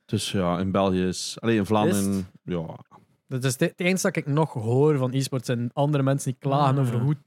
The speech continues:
Speaker 3: toxic het nu is.
Speaker 2: Ik denk dat het is gewoon omdat de fighting game community altijd zo'n beetje aan een
Speaker 1: Dat is wel
Speaker 2: brother,
Speaker 1: waar. Die
Speaker 2: een
Speaker 1: zijn zo
Speaker 2: brother
Speaker 1: wat afha-, die zijn zo hun eigen dingetje
Speaker 2: Zijn
Speaker 1: zo aan
Speaker 2: eigen
Speaker 1: het
Speaker 3: Ook een beetje
Speaker 2: dingetje.
Speaker 3: een underdog feel
Speaker 2: Ja,
Speaker 3: van
Speaker 2: en ik
Speaker 3: elkaar,
Speaker 2: denk
Speaker 3: zo.
Speaker 2: dat je ook altijd gewoon gewend bent om zo in van die dingy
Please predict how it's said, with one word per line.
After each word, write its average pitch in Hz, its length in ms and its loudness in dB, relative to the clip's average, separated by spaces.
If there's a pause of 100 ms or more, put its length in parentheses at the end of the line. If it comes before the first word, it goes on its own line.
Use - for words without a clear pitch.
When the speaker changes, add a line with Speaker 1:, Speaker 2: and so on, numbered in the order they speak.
(120)
Speaker 3:
toxic 147 400 -2
het 123 120 -8
nu 120 120 -2
is. 117 120 -6
Speaker 2:
Ik 160 160 0
denk 175 240 0
dat 156 120 0
het 151 180 -10
is 139 200 -2
gewoon 147 220 -2
omdat 131 160 -2
de 123 80 -6
fighting 127 480 -2
game 117 320 -2 (140)
community 117 480 -2
altijd 110 400 -4
zo'n 110 260 -4
beetje 110 280 -6
aan 104 120 -4
een 104 60 -6
Speaker 1:
Dat 175 100 0
is - 60 -8
wel 113 140 2
Speaker 2:
brother, 143 160 2
Speaker 1:
waar. - 100 -10 (100)
Die 127 80 -4
Speaker 2:
een 123 80 0
Speaker 1:
zijn 147 180 4
zo 131 140 4
Speaker 2:
brother 117 220 6
Speaker 1:
wat 107 180 2
afha-, 113 380 -2
die 123 100 2
zijn 123 120 4
zo 113 100 2
hun 104 100 4
eigen 120 300 4
dingetje 139 260 0
Speaker 2:
Zijn 156 120 2
Speaker 1:
zo 156 60 2
aan - 60 4
Speaker 2:
eigen 156 180 4
Speaker 1:
het 151 100 0
Speaker 3:
Ook 151 60 2
een - 60 2
beetje 180 160 4
Speaker 2:
dingetje. 202 240 4
Speaker 3:
een 151 60 6
underdog 135 460 2
feel 131 220 0
Speaker 2:
Ja, 175 200 4
Speaker 3:
van 254 40 4
Speaker 2:
en 165 60 2
ik 185 60 2
Speaker 3:
elkaar, 170 160 2
Speaker 2:
denk 175 120 2
Speaker 3:
zo. 170 60 0
Speaker 2:
dat 160 120 0
je 170 80 -4
ook 156 160 -4
altijd 147 260 0
gewoon 135 300 -2
gewend 120 400 0
bent 151 160 0
om 123 260 -2
zo 117 100 -2
in 117 140 0
van 113 120 -2
die 107 180 -4
dingy 110 640 -4